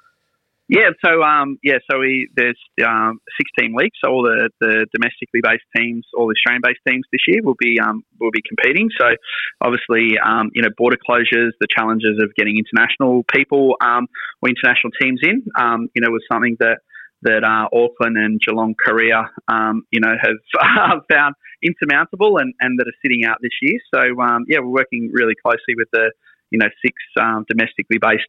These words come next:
teams on, you know, what the schedule looks like. And, you know, we worked, uh, really hard with it. So looking to be able to announce the schedule, um, next week. Now, obviously, um, yeah, there's some, there's some, you know, current challenges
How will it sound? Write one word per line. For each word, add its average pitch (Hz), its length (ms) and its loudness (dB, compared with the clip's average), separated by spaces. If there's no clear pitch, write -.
teams 113 280 0
on, 110 320 2
you 117 100 0
know, 113 80 2
what 113 120 2
the - 100 -4
schedule 123 360 0
looks 139 180 0
like. 196 280 2
And, 113 180 0
you - 80 -2
know, 117 80 0
we 120 60 0
worked, 117 280 0
uh, 110 220 2
really 117 220 2
hard 120 200 2
with 135 120 -2
it. 117 100 0
So 117 100 2
looking 123 340 0
to - 120 -4
be 120 80 2
able 113 120 2
to 110 80 0
announce 110 280 0
the - 100 -18
schedule, 110 540 0
um, 107 320 0
next 131 280 -2
week. 190 180 2
Now, 120 240 2
obviously, 113 580 0
um, 107 540 0
yeah, 123 160 2
there's 110 200 -2
some, 107 220 0
there's 110 140 -4
some, 110 120 0
you 110 120 0
know, 110 60 0
current 123 280 2
challenges 117 420 0